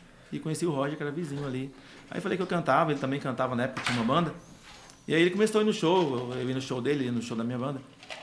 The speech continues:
E aí ele me convidou um dia pra gente montar uma banda. Eu fazia parte do Forró Giga ainda. Aí falei que, a princípio, não ia montar, que tava bem lá. Aí depois eu resolvi sair da banda, do Forró Giga, e aí falei, ó, procurei ele. Falei, "Olha,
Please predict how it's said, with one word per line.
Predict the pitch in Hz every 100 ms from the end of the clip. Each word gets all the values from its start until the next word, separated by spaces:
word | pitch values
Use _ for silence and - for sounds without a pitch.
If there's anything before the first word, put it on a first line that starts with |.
| - - -
E | 127
aí | 139
ele | 147
me | 156
convidou | 165 175 170
um | 175
dia | 147
pra | 147
gente | 156
montar | 175 202
uma | 170 139
banda. | 120 117
Eu | 135
fazia | 135 143
parte | 139 131 139
do | 127
Forró | 143 170
Giga | 147 143
ainda. | 131 113 117 - - - - - - - - 147
Aí | 143
falei | 165
que, | 170 165
a | 151
princípio, | 156 160 156
não | 160
ia | 175
montar, | 170 147 147
que | -
tava | 120
bem | 113 127
lá. | 120 139 - - - - -
Aí | 156
depois | 175 175 175
eu |
resolvi | 170 170
sair | 165 160
da | 156
banda, | 127 151 147
do | 123
Forró | 131 127
Giga, | 131 143
e | 131
aí | 135 135
falei, | 127 131
ó, | 120
procurei | 151 156 160 147
ele. | 120
Falei, | 113 131
"Olha, | 127 101